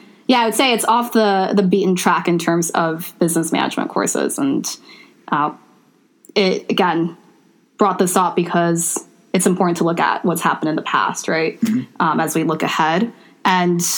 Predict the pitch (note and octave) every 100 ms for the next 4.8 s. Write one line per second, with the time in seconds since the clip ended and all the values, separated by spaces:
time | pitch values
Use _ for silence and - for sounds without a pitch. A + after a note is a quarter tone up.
0 | - _ _ _ _ _ - G#3 A#3+ D4+
1 | - G3 G3 F#3+ G3+ - C#4+ C4+ A#3+ -
2 | G3 F#3+ F#3 F3+ F3 F3 E3+ E3 D#3+ F3+
3 | G#3+ G3+ A3+ A#3 A#3 G3 F#3+ F3+ F#3 A3+
4 | G#3+ F#3+ F#3+ G3 G3+ G3+ F#3